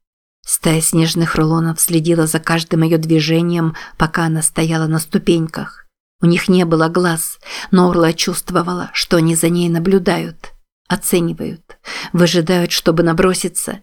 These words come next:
если она сделает что-то не так. Орла хотела накинуться на это чертово нечто,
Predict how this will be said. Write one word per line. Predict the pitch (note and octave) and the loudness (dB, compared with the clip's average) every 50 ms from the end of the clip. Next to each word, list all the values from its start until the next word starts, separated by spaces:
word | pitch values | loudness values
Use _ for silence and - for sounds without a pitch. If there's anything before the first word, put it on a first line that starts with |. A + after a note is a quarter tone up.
| _ - | _ -2
если | G3 F3+ E3+ E3 - - | 0 0 2 0 0 -2
она | F3 E3+ E3+ E3+ E3+ | 0 0 0 0 0
сделает | E3 E3 D#3+ F3 F3 E3 E3+ E3 E3 | -2 0 0 0 0 0 0 -2 -2
что-то | - - - F3+ E3 - E3+ | -4 -4 -2 -4 -4 -2 0
не | F3 F#3+ G3+ | 0 0 0
так. | G3+ - F#3+ D#3+ D#3 - - - - _ _ _ _ _ _ _ _ - | 0 -2 -4 -4 -4 -6 -12 -14 -14 _ _ _ _ _ _ _ _ -2
Орла | D#3+ D#3+ E3 D#3 C#3+ | 0 0 2 0 0
хотела | C#3 - D3+ D#3 - E3 D#3 D3 | 0 -2 -2 0 2 2 2 2
накинуться | D3+ D3 D#3 - - E3+ E3 - - - - D#3+ | 2 0 0 0 0 0 0 0 -2 -2 -2 0
на | D#3+ D#3+ D#3+ | 0 2 0
это | E3 - E3+ | 0 0 -4
чертово | D#3+ - - F3+ D#3+ E3 - - D#3+ D#3 | -4 0 0 0 0 0 -2 -2 -2 0
нечто, | D#3 F3+ F#3 F#3 F3 - - - - F3 - | 0 0 2 0 0 -2 -4 -6 -6 -8 -10